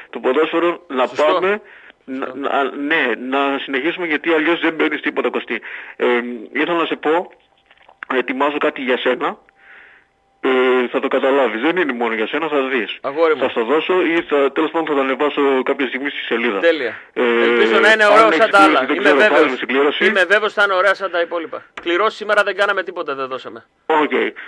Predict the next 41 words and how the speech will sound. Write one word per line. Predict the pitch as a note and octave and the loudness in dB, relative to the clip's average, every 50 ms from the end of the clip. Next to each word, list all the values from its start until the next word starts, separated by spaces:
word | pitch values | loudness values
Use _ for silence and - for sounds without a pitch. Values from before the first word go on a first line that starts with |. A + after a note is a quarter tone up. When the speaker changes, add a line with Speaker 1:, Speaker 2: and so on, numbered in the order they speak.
| - - - | -20 -10 -4
Speaker 1:
Λοιπόν, | C#3+ C#3+ C#3+ - E3 D3+ C#3 C3 | -2 -2 0 0 0 0 0 0
θα | - D#3+ | -2 0
το | C#3+ D#3+ | 0 0
δεις, | D#3+ F3+ F3 - | 2 2 0 0
θα | D#3 | 0
το | C3 D3 | 0 2
βάλω | C#3+ E3 F3 F3 | 2 2 2 2
στον | - - | 0 0
τοίχο | C#3 E3+ D#3 D#3+ | 0 0 0 0
κάποια | D3 D#3+ D3+ D#3 | 0 0 -2 -2
στιγμή | D3 - D#3+ E3+ | -4 -6 -2 2
μόλις | F3 F3+ | 4 4
Speaker 2:
Φιλιά. | E3 G#3 A3 G#3+ G3+ | 6 8 8 8 8
Speaker 1:
θα | C#3+ | 6
τελειώσει. | C3+ D3 E3 E3+ - F#3+ F#3 | 4 2 0 0 0 0 2
Speaker 2:
Γεια | F3 F#3+ G#3+ G#3 | 6 6 6 6
σου, | - G3+ | 4 0
Τσουκνίδα. | - G#3 - A3 A#3 A#3 | -8 -6 0 4 4 6
Speaker 1:
Θα | - G3 | 6 6
το | |
ετοιμάσω. | D#3+ C3+ C#3 C#3 C3+ A#2+ B2 A#2 - | 4 4 2 0 -2 -2 -2 -2 0
Speaker 2:
Να | F3+ G3 | 2 2
είσαι | F#3+ - | 2 2
Speaker 1:
Ε, | F3 | 0
Speaker 2:
γερός, | E3 F3+ F#3+ F#3+ - D#3+ E3+ | 0 0 2 4 4 4 4
να | F3+ F3+ | 4 4
είσαι | F#3 D3 - | 4 4 2
Speaker 1:
bye, | - | 2
Speaker 2:
γερός. | F3 E3+ F3 F3+ D#3 C#3 | 2 2 2 2 2 2
Speaker 1:
bye, | C#3 B2+ A#2+ | 2 2 4
Speaker 2:
Bye, | G3 G3+ F#3 E3 - - | 6 6 6 6 4 0
Speaker 1:
bye. | F#3+ F#3 E3+ D#3 | -2 -2 -2 -4
Speaker 2:
bye, | D#3 E3+ E3 D#3 | -4 -4 -4 -4
bye, | D3 D3+ | -6 -8
bye. | C#3+ C3 | -8 -8
Καλημέρα. | - F#3+ F#3 F#3 G3+ A3+ G#3+ F#3 C#3 - | -6 -6 -6 -4 -4 -4 -4 -4 -6 -6
Άλλες | E3+ G3 A3+ A3 F#3+ C#3+ | -6 -6 -6 -6 -8 -6
δυο | D3 A3 | -6 -4
γραμμές | A3+ G#3+ G#3+ G#3+ G#3+ G#4+ - - G#4+ G#4+ G#4+ - _ _ _ | -2 -2 -2 -2 0 0 0 -2 -2 -2 -4 -6 _ _ _
και | - C3+ C3 | -18 -14 -10
τέλος. | - D3+ D#3+ F3 G#3 A#3 - - | -8 -8 -8 -8 -10 -14 -16 -20